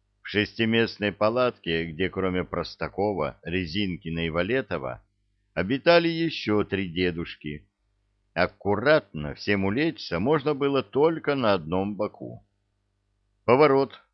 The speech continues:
осуществлялся, как говорится, по команде. Для Валетова сейчас могло и вообще места не остаться, так как он мелкий, а люди во сне запросто сомкнут ряды.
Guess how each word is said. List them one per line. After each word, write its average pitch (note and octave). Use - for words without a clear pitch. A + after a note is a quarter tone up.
осуществлялся, A2
как A2+
говорится, F#2
по G#2
команде. C2+
Для F#2+
Валетова D3+
сейчас C3
могло A2+
и G2+
вообще A#2
места D#2+
не G#2
остаться, -
так B2+
как C3
он C3+
мелкий, B2+
а F#2+
люди F#2+
во D#2+
сне D#2+
запросто A2
сомкнут B2
ряды. A#2